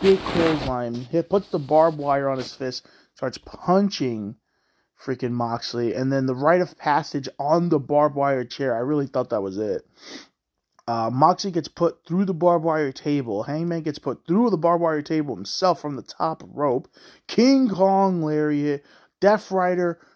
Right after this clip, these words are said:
curve stomp, and somehow Hangman keeps getting up. The rules of this match is weird. Usually a Texas Death Match is K O or, like,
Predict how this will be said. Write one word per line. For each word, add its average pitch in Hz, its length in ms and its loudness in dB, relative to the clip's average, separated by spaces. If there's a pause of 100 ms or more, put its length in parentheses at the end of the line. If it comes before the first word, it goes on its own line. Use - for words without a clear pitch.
(160)
curve 196 460 4
stomp, 131 540 -6 (140)
and 143 280 -6
somehow 160 960 -2
Hangman 131 540 -8
keeps 135 320 -10
getting 120 320 -6
up. 104 300 -8 (880)
The 196 160 4
rules 285 360 6
of 262 80 -6
this 247 140 -6
match 214 240 -4
is 143 80 -14
weird. 80 280 -12
Usually 269 440 2
a 254 60 -2
Texas 196 360 -10
Death 139 320 -4
Match 123 220 -8
is 123 160 -10
K 202 440 2
O 160 400 2 (1600)
or, 143 260 2
like, 117 300 -4